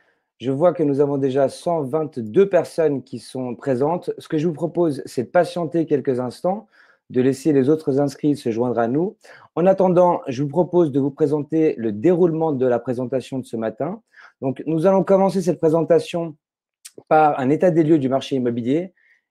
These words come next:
Nicolas Terrier, euh, vous présentera l'évolution et l'impact que nous percevons aujourd'hui sur le marché immobilier,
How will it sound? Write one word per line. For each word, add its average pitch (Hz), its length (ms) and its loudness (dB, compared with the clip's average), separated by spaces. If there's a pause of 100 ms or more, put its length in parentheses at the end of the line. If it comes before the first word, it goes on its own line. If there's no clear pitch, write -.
Nicolas 156 380 2
Terrier, 160 680 0
euh, 117 140 -4
vous 123 120 -4
présentera 147 520 -2
l'évolution 160 840 -2 (280)
et 120 80 -2
l'impact - 600 -2 (260)
que 127 280 0
nous 120 260 -6
percevons 151 500 -2
aujourd'hui 139 400 -2
sur 139 140 -6
le 120 40 -2
marché 131 240 -4
immobilier, 135 600 -2